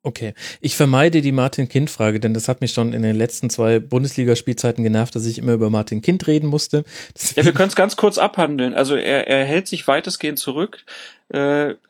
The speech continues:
Speaker 2: nur sagt halt <laughs> irgendwie, nachdem sie das erste Spiel verloren haben, „Ja, wir wollen jetzt unbedingt aufsteigen.“ Das ist halt komplett unnötig. Aber es ist ruhiger geworden.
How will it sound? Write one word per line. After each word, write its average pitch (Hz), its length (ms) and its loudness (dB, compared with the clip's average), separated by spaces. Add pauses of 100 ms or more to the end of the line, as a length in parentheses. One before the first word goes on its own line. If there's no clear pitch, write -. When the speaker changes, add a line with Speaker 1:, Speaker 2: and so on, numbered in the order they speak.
Speaker 2:
nur 147 320 4
sagt 147 300 0
halt 160 340 0 (100)
<laughs> - 100 -20
irgendwie, 151 380 0
nachdem 135 300 2
sie 135 80 -2
das 131 80 -4
erste - 240 -2
Spiel - 160 -8
verloren 131 320 0
haben, 131 140 -2 (340)
„Ja, 131 80 4
wir 120 100 4
wollen 123 140 4
jetzt 127 100 2
unbedingt 131 360 0
aufsteigen.“ 113 500 -2
Das 120 140 -8
ist - 40 -14
halt 120 120 -6
komplett - 340 -4
unnötig. 127 560 -6 (440)
Aber 160 420 4 (260)
es 156 280 -2
ist - 140 -6
ruhiger 147 260 0
geworden. 104 400 -8